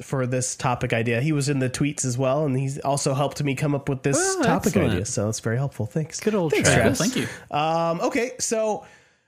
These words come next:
Speaker 1: yeah, I would say overall, I, I definitely got sixty dollars worth of enjoyment out of Overwatch. I know
Speaker 3: Mm-hmm.
Speaker 1: a lot of people that feel like,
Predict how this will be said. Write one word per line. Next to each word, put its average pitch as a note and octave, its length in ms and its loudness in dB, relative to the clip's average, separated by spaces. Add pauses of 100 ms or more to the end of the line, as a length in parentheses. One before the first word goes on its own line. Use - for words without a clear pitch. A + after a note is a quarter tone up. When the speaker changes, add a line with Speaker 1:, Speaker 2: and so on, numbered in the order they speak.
(200)
Speaker 1:
yeah, C4 160 -4
I B3 160 2
would E4 160 0
say C4 480 -2 (560)
overall, G3+ 500 0
I, E3 300 0
I D3+ 100 2
definitely D3+ 360 0
got C#3+ 140 0
sixty - 280 -4
dollars C#3 340 0
worth C3+ 400 -4
of C3 200 -2
enjoyment B2 500 -2
out A#2+ 200 -2
of B2 100 -2
Overwatch. C3 540 0
I F#3 120 2
know - 60 4
Speaker 3:
Mm-hmm. A#3 80 4
Speaker 1:
a - 20 0
lot E3+ 180 2
of F3+ 80 0
people F3 320 -2
that D3 220 0
feel D#3+ 260 0
like, C#3 420 0